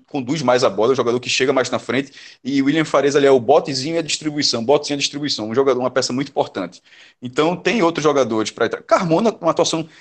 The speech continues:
discreta, mas uma atuação, não foi Carmona, aquele Carmona que a gente critica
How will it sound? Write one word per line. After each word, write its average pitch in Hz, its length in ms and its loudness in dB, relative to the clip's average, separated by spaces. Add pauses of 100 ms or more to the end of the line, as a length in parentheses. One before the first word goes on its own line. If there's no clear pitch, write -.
(120)
discreta, 139 560 0
mas 165 220 0
uma 220 60 2
atuação, 160 540 0
não 202 220 0
foi 190 280 2 (120)
Carmona, 123 440 -2
aquele 131 200 -2
Carmona 131 380 -2
que 143 80 -2
a 123 40 0
gente 127 180 -6
critica 135 640 0